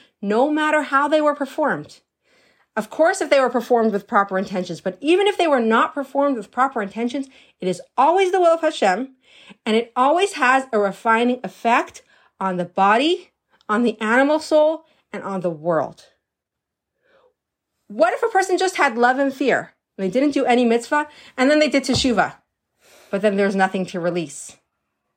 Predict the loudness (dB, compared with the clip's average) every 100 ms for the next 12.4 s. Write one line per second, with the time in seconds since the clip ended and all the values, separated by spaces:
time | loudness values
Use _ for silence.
0 | _ _ _ 0 2 2 2 2 0 0
1 | -2 -4 0 2 2 2 0 0 -6 -8
2 | _ _ _ _ _ _ _ 0 2 2
3 | 0 0 0 -2 -2 -2 2 0 0 -2
4 | -4 -4 0 0 0 0 0 -2 -4 -4
5 | -4 -2 -4 -6 -20 -20 -8 -8 -2 0
6 | 0 -2 -2 2 2 2 2 2 -2 -4
7 | -2 -2 -2 -4 -2 -6 -4 -6 -2 0
8 | 2 2 0 -2 0 2 4 2 -2 -12
9 | -4 -4 -2 0 0 -2 -2 2 2 0
10 | -2 -2 -4 -10 -14 _ _ -2 0 0
11 | 0 -2 -6 _ _ _ _ _ 2 4
12 | 4 4 2 0